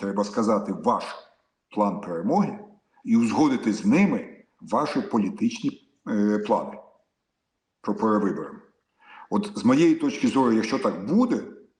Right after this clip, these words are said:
окей, я думаю, роками за. А якщо нас пихають невідомо куди, а потім ще із позаду, як з, е,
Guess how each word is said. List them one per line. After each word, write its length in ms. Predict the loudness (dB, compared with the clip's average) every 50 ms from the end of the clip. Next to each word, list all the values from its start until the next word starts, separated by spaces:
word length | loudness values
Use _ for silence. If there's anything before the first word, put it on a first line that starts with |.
| _ _
окей, 600 | -16 -14 -12 -6 -4 -2 -2 -2 -2 -6 -12 -20 _ _ _ _ _ _ _
я 360 | -12 -8 -4 -4 -2 -2 -4
думаю, 340 | -4 -4 -2 0 0 2 0
роками 280 | 0 0 -2 -2 -2 -4
за. 180 | -10 -12 -16 -20 _ _ _ _ _ _ _ _ _ _ -20 -18 _
А 100 | -2 0
якщо 340 | 2 2 2 2 2 2 2
нас 240 | 2 2 0 0 -2
пихають 520 | -4 -4 -2 0 2 4 4 4 2 4
невідомо 440 | 4 4 4 4 4 4 2 2 0
куди, 580 | -2 0 -2 -2 2 4 4 4 4 2 -4 -10 -12
а 80 | -10
потім 360 | -6 -4 -4 -2 -2 -2 -4 -4
ще 360 | -4 -4 0 0 2 2 0
із 220 | 0 -2 -4 -6
позаду, 720 | -4 -2 -2 0 2 2 0 2 2 2 2 2 0 0 -2
як 300 | 0 -2 -2 -2 -4 -10
з, 360 | -12 -14 -14 -14 -12 -8 -4
е, 340 | -2 0 0 0 0 -2